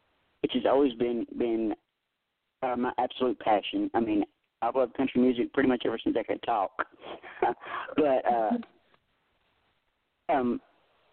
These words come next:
moving over to this industry, um, there were questions. I mean, I mean, would the,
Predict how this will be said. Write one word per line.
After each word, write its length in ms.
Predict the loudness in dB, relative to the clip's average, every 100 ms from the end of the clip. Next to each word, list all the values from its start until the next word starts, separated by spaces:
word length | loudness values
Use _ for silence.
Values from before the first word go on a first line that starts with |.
| 2
moving 360 | 2 2 2
over 220 | 0 -2
to 180 | -4 -4
this 100 | -2 0
industry, 500 | 0 0 -4 -6 -6 _ -20 -20 _ -16 -16 -18 -20 _ _ _ _ _ _ _ _ _ _ _ -4
um, 100 | 0
there 140 | 2
were 100 | 2
questions. 460 | 0 -2 -4 -2 -2 0
I 60 |
mean, 240 | 0 0 -2 -10 -2
I 40 | 2
mean, 220 | 2 4
would 240 | 2 0 0
the, 260 | 0 0